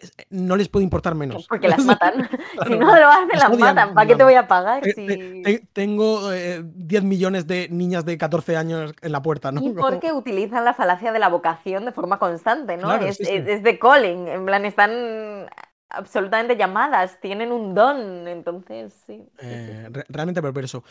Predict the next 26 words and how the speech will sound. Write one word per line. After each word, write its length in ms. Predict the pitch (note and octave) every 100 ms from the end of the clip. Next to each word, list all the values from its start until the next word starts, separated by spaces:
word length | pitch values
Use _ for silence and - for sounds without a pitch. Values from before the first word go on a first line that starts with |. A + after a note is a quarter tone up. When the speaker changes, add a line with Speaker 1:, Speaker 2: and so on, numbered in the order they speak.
| _ _
Speaker 1:
Bueno, 240 | F3+ E3+ C3 B2
Harris 240 | G3 G#3
Julin 240 | E3+ F#3+ D#3
y 40 |
su 160 | C3+ C#3+
papel 260 | C3+ D#3+
de 120 | D#3 C#3+
Quentin 320 | D#3+ D#3 D3
Travers, 560 | D#3 D3+ E3 F#3+ - -
también 240 | C3+ C3+
buen, 160 | C3+ C#3
muy 140 | D3+
buen 160 | C3 B2
nombre, 260 | C#3+ D3+
¿eh? 60 | D3
Muy 160 | D#3
buena 400 | C3+ C#3 C#3 C3+
elección 280 | C3+ B2+ C#3+
de 40 | C3+
naming. 320 | C3+ D#3 F#3+ _ _ _
Speaker 2:
Mm. 100 | F3+ F3+ _ _ _ -
Speaker 1:
Eh, 480 | C3+ C3 B2+ B2+ B2
volverán 560 | C3+ C#3 C3+ C3+ C#3+
a 60 | E3+
salir. 260 | - C3
Speaker 2:
Volverán. 300 | E3 B3+ -